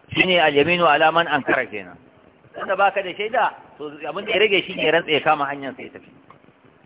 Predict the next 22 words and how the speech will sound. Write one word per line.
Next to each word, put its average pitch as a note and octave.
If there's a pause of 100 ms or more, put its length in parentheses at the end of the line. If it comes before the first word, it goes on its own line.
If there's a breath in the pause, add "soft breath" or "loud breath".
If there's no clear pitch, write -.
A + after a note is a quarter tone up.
(720)
To, C3
amma E3
irin C4
wannan A3+
rantsuwan, F3 (800)
sai -
an G#3
samu E3+
hulɗa, F3
ita D3
ma D3
ake D3
yin A2
ta. G2 (1300)
Shine G3 (100)
idan G#3+ (420)
ka -
ga F3
alama D#3
akwai F#3
ɗan F3
mu'amala D3